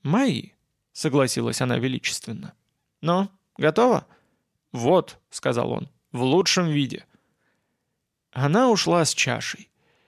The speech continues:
Я восторженно таращил глаза на повелительницу замка. Она заметила. Я понял, ей польстил и такой вроде бы пустяк.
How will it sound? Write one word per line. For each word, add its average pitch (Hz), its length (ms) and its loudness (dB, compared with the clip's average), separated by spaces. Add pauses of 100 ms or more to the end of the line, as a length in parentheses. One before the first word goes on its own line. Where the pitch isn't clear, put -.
(160)
Я 147 200 4
восторженно 143 720 2
таращил 131 520 0
глаза 127 380 0
на 123 80 -2
повелительницу 123 800 -2
замка. 123 420 -4 (320)
Она 202 240 2
заметила. 202 600 0 (440)
Я 170 160 2
понял, 127 460 0 (180)
ей 143 300 2
польстил 165 600 0
и 160 340 -2
такой 220 320 0
вроде 214 240 0
бы 202 100 -2
пустяк. - 580 -6